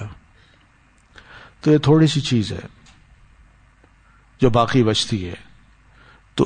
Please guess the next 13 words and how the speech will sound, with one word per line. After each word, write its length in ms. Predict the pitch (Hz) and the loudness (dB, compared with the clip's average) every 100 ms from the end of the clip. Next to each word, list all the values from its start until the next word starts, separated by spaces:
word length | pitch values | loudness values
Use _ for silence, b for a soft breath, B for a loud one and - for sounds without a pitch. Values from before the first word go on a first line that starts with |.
| - | 2
یہ 180 | 151 147 | 2 4
باقی 380 | 117 110 123 | 2 0 0
بچی 300 | 107 104 - | 0 -2 0
ہوئی 140 | 110 104 | 0 -2
چیز 640 | - 113 101 95 - - 196 | -2 -4 -4 -4 -4 -4 -4
یہ 80 | |
والدین 520 | 104 101 98 101 101 104 | -2 -2 -4 -4 -4 -4
کو 120 | 113 | -2
ہی 140 | 101 | -4
دی 160 | 95 85 | -4 -8
جا 160 | 87 | -6
سکتی 380 | 87 - - - | -6 -6 -12 -20
ہے۔ 240 | - - | -20 -20